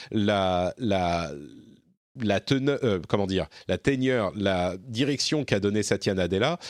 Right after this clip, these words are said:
parce que il a fait de Microsoft, euh, vraiment un, un énorme géant, alors que c'était pas sûr, hein. Euh, à l'époque où tout était basé sur Windows, ça commençait à devenir vraiment dangereux, et aujourd'hui, on ne peut même plus imaginer, euh, pour les gens qui connaissent un petit peu,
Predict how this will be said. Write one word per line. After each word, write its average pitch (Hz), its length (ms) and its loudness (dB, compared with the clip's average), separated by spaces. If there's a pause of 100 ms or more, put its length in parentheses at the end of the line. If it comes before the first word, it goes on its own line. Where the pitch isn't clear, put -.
(160)
parce 98 220 0
que 107 280 0
il 110 120 0
a 104 80 2
fait 135 160 0
de 113 60 -6
Microsoft, 117 680 -2 (260)
euh, 95 260 2
vraiment 147 640 0
un, 101 260 0
un 110 580 -2
énorme 156 460 2
géant, 131 220 0
alors 139 160 2
que 143 100 0
c'était 135 240 0
pas 190 140 0
sûr, 208 300 0
hein. 143 140 0 (300)
Euh, 117 180 2
à 123 80 4
l'époque 123 460 0
où 170 80 -2
tout - 280 -2
était 147 200 0
basé 127 260 2
sur 110 200 0
Windows, 107 600 0
ça 107 180 0
commençait 117 420 0
à 120 60 0
devenir 104 360 0
vraiment 160 400 -2
dangereux, 123 420 0 (260)
et 113 100 0
aujourd'hui, 120 460 0
on 156 100 0
ne 107 100 0
peut 107 180 0
même 135 200 0
plus 160 300 -6
imaginer, 170 680 0 (320)
euh, 107 160 2
pour 104 220 0
les 98 100 2
gens 123 120 2
qui 117 140 -6
connaissent 107 300 0
un 98 80 0
petit 98 180 -6
peu, 202 220 0